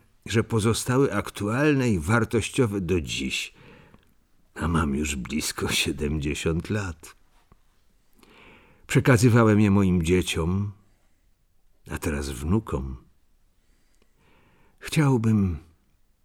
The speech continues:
aby tak jak ja były aktywne i otwarte na działanie.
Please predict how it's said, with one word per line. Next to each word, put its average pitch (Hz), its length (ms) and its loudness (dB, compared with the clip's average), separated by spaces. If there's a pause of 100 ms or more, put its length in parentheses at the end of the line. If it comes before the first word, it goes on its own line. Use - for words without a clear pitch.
(400)
aby 85 140 -2
tak 82 220 -6
jak 78 240 -6
ja 82 200 -2
były 71 280 -8
aktywne 78 680 -2 (600)
i 85 140 -4
otwarte 80 520 -2
na 71 140 -4
działanie. 67 540 -6